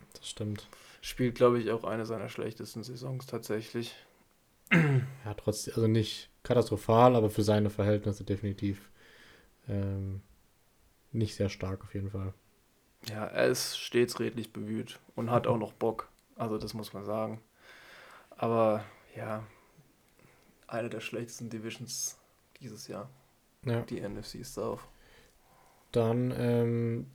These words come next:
Speaker 1: Jacksonville gegen Ravens muss ein gutes Spiel gewesen sein.
Speaker 2: Boah,
Speaker 1: Weiß nicht.
Speaker 2: Trevor Lawrence hat da richtig abgeliefert.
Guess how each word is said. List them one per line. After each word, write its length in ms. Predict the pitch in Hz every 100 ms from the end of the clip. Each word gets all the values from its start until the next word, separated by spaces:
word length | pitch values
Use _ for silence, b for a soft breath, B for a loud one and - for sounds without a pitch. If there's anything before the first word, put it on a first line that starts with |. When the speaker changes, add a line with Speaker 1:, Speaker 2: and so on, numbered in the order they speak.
| -
Speaker 1:
Jacksonville 600 | - 135 131 151 143 143
gegen 380 | 139 131 127 123 - 131
Ravens 500 | 123 135 151 147 -
muss 160 | 123
ein 100 | 131
gutes 200 | 123 135
Spiel 180 | 135 151
gewesen 320 | 143 147 143
sein. 380 | 139 139 143 135 - - -
Speaker 2:
Boah, 120 | 104
Speaker 1:
Weiß 120 | 107
nicht. 100 | 123
Speaker 2:
Trevor 240 | 113 113
Lawrence 400 | 113 113 113 110
hat 140 | 110 110
da 80 | 107
richtig 480 | 117 117 - 117
abgeliefert. 800 | 117 107 - 113 110 107 104 -